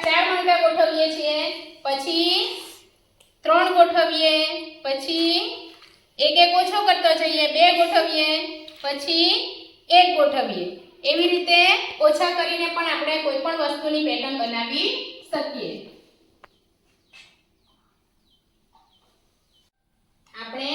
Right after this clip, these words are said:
પેટર્ન બનાવતા શીખ્યા. હવે તમારે આ બધી વસ્તુઓ જે છે એ વસ્તુઓમાંથી જાતે પેટર્ન તૈયાર કરવાની છે.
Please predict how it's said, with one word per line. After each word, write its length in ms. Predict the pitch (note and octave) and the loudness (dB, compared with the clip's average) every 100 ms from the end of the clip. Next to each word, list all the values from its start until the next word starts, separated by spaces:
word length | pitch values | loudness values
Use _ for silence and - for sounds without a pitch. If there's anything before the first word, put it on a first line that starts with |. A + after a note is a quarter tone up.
| E4 | -8
પેટર્ન 360 | B3+ C4 C#4+ D4 | -8 -8 -8 -6
બનાવતા 560 | C#4+ C#4+ C#4+ D4 D4+ - - - - _ - | -4 -4 -6 -8 -8 -8 -12 -18 -20 _ -18
શીખ્યા. 480 | D#4+ E4 D4+ G3+ D#3+ - - | -10 -6 -6 -6 -8 -12 -16
હવે 220 | B3 C#4 | -8 -4
તમારે 460 | C#4+ C#4+ C#4+ C#4+ D4+ F#4 - - - | -4 -2 -2 -2 -2 -4 -4 -8 -8
આ 140 | C4 C#4 | -6 -2
બધી 260 | C#4+ D4+ | -2 -2
વસ્તુઓ 420 | C#4+ - D#4 D#4 D#4 D#4 | -4 -4 -6 -4 -2 -2
જે 100 | E4 E4 | -4 -4
છે 140 | F#4 E4 E4 - - | -2 -2 -4 -10 -12
એ 140 | C#4+ D4 | -6 -4
વસ્તુઓમાંથી 760 | C#4 C#4 D#4 D#4 D4+ C#4+ D4+ C#4 | -4 -6 -6 -2 -2 -2 -4 -4
જાતે 300 | B3 - C#4 | -4 -4 -4
પેટર્ન 420 | C4 A#3+ C4+ C#4 | -4 -4 -4 -6
તૈયાર 340 | A#3 A#3 A#3+ | -6 -6 -6
કરવાની 520 | A#3+ A#3+ B3 C4 D#4 - - - - - | -8 -8 -6 -6 -4 -6 -6 -12 -20 -8
છે. 140 | D4+ | -4